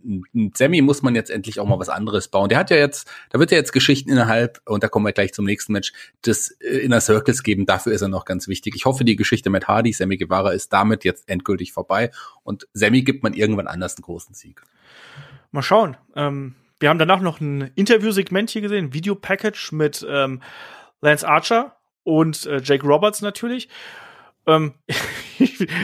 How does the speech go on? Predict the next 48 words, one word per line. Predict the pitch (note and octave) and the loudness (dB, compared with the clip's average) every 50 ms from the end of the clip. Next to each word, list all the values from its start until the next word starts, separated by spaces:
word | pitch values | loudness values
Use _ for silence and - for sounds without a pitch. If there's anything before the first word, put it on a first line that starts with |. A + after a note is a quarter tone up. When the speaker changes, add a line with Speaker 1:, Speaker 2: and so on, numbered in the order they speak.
| - - | -4 -4
Speaker 2:
ich | D3+ C#3 | -6 -2
find | - G3 A3 G#3 | 0 0 0 2
den | E3 D3+ C#3+ | 2 0 2
neuen | C3+ C#3 D#3 D#3 C#3+ | 4 4 4 2 2
Bart | B2+ B2 C3 D3+ D3+ - | 2 4 4 4 4 0
von | - - B2 A#2+ | -4 -10 -10 -8
dem | A#2+ A#2+ A#2+ | -8 -8 -6
Lance | B2+ B2 A#2 - D3 | -6 -6 -6 -6 -6
Archer | C#3 - - - D3 | -6 -6 -4 -6 -8
irgendwie | - C3 B2 B2 A#2+ | -8 -10 -8 -6 -4
witzig, | C#3 - - B2+ - | -4 -4 -6 -2 0
weil | C#3+ C3+ | 2 4
er | C3 | 4
jetzt | B2 - - | 2 0 -2
viel, | - E3 D#3 | -6 -6 -6
viel | - C#3+ | -2 2
mehr | C#3+ D#3+ D#3 C3+ B2+ - - - - | 4 4 4 2 0 -6 -14 -10 -8
als | D3+ B2+ - - | -6 -6 -4 -2
Jake | - C3+ C3 - | -2 0 2 2
Roberts | E3+ D#3+ D3+ B2 - | 2 4 2 0 -2
aussieht, | A#2+ B2+ B2+ - - C#3+ C#3 - _ _ _ _ - | -2 -6 -6 -6 -8 -10 -12 -14 _ _ _ _ -2
oder | D3 B2+ B2 | -2 0 2
wie | E3+ F3+ | 0 0
Jake | E3+ D3 C3+ - | 2 0 2 2
Roberts | D3 C#3 C3 B2+ - | 2 2 2 2 0
aussieht, | A#2+ B2+ C3+ C3 - C#3+ - | -2 -6 -6 -6 -8 -10 -10
als, | - - C#3+ - - | -10 -8 -8 -8 -8
äh, | - - B2+ C3 | -8 -10 -8 -8
Jake | D3+ C3 - | -6 -4 -2
Roberts | C#3+ B2 A#2+ - - | 0 0 0 2 4
selbst | F#3+ F#3 - - - - - _ - - - - _ - | 4 4 4 2 -4 -12 -14 _ -20 -20 -20 -20 _ -2
irgendwo. | - C3 B2 A#2+ - A#2+ A#2+ A#2 - _ _ - - - - - - - - | -2 0 0 -2 -4 -6 -8 -8 -10 _ _ -20 -20 -20 -20 -20 -20 -8 -4
Ähm, | C#3 B2+ B2+ B2 - _ _ | -4 -2 -2 -4 -8 _ _
find | - D#3 F#3 | 0 2 2
ich | F3+ - | 2 4
ganz | D#3+ C#3+ B2 C3+ | 2 2 2 2
witzig | - F3 - F3+ D#3 D#3+ | 0 0 0 -2 -2 -2
und, | D#3 D3 C#3+ C3+ C3 | -2 -2 -4 -4 -4
äh, | - C#3+ C3+ C3+ B2 | -2 -2 0 0 0
er | A#2+ D3 D3 | -2 -4 -4
fordert | - - D3+ D#3+ D#3 D3 - | 0 4 4 4 4 2 2
hier | - D3 C3+ | 0 0 0
einfach | B2 C3+ C3 C#3+ C3 B2 B2+ | 0 0 0 0 0 0 0
neue | C3+ D3 D3 C#3 C#3 C#3 C3 | -2 -2 0 2 4 2 2
Herausforderungen | B2+ C3+ B2+ C3 D3 D#3 D3 - - C3+ C3+ B2+ C3 B2+ B2+ B2+ B2+ B2+ B2+ | 2 2 2 4 2 2 2 0 -2 0 0 0 -2 -6 -8 -8 -8 -8 -10
und | - C3 C3 | -10 -10 -10
er | C#3 C3+ | -10 -10
braucht, | B2 - - B2+ B2 - _ | -10 -10 -8 -8 -8 -8 _